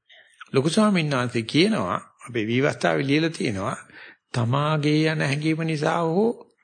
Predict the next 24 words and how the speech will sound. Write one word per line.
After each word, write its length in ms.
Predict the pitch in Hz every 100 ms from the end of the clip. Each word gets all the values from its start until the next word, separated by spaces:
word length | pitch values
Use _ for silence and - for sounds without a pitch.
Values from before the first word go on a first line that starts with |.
| _ _
හිතවත් 580 | - 147 - 208 196 -
යන 140 | 165
හැඟීම 380 | 139 117 135 151
නිසා 340 | 156 139 143 147
හෝ 200 | 147 147 -
අනුන්ට 340 | 131 143 160 196
තර්ජනාදිය 800 | - 135 135 143 135 127 135 196
නොකරනු. 480 | 160 - - 71 - - _ _ _ _ _ - - - -
අපි 180 | 127 147
කාට 500 | 127 123 151 170 180
හරි 160 | 185
තර්ජනය 420 | 165 127 135 147
කරලා 240 | 151 147 143
තියෙනවා 260 | 151 139
නම් 140 | 143 135
බලන්න 360 | 127 120 92 95 - -
තර්ජනය 420 | - 127 135 139
කරලා 240 | 135 135 127
තියෙන්නේ 340 | 143 131 135
තමාගේ 580 | 127 123 139 165 170 165
යන 120 | 131
හැඟීම 320 | 120 113 120 117
තියෙන 260 | 120 113
කෙනාටයි 560 | 110 113 113 110 117